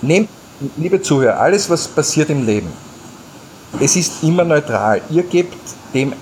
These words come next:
eine Bedeutung, indem ihr auf was Positives schaut oder auf was Negatives schaut drinnen.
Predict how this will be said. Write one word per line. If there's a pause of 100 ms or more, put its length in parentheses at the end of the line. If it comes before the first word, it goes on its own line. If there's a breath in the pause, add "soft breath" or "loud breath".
(960)
eine
Bedeutung, (260)
indem
ihr (380)
auf
was
Positives
schaut
oder
auf
was
Negatives
schaut
drinnen.